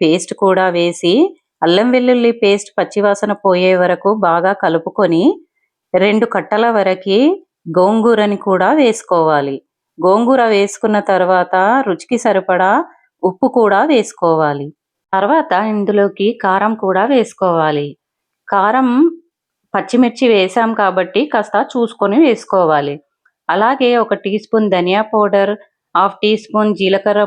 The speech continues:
పౌడర్ వేసుకొని బాగా కలుపుకోవాలి. ఈ టమాటాలు, మసాలా మొత్తం గోంగూరకు పట్టే విధంగా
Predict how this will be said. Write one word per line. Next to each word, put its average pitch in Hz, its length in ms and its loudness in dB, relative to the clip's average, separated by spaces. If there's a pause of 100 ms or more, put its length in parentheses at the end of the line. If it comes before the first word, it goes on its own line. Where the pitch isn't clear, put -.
పౌడర్ 185 420 0
వేసుకొని 180 560 -2 (500)
బాగా 185 380 0 (100)
కలుపుకోవాలి. 156 840 0 (720)
ఈ 214 180 2
టమాటాలు, 220 580 0 (120)
మసాలా 196 420 0 (100)
మొత్తం 202 380 -2
గోంగూరకు 196 520 0
పట్టే 185 360 -2
విధంగా 180 400 0